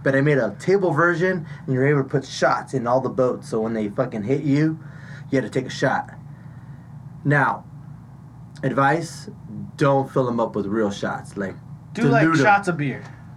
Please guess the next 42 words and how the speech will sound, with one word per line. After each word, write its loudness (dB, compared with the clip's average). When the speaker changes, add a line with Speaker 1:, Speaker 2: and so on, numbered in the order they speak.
Speaker 1:
Because, 4
Speaker 2:
Do 4
Speaker 1:
yeah, 6
Speaker 2:
shots 2
of -2
beer. 4
Speaker 1:
because 4
I 4
put 2
all 6
shots 2
in 2
that, 0
that 2
Speaker 2:
Dude, 4
Speaker 1:
thing. 4
Speaker 2:
whoever 4
played 2
that 4
game 0
was, -2
like, 2
Speaker 1:
That 6
Speaker 2:
throwing 6
Speaker 1:
was 4
a, 6
Speaker 2:
up. 0
Speaker 1:
I, 4
I 2
didn't 2
throw 4
up, 0
but 0
I 2
passed -4
out. -2
Speaker 2:
Yeah, 2
Speaker 1:
I -4
blacked 0
Speaker 2:
I 2
know. 0
Speaker 1:
out. -4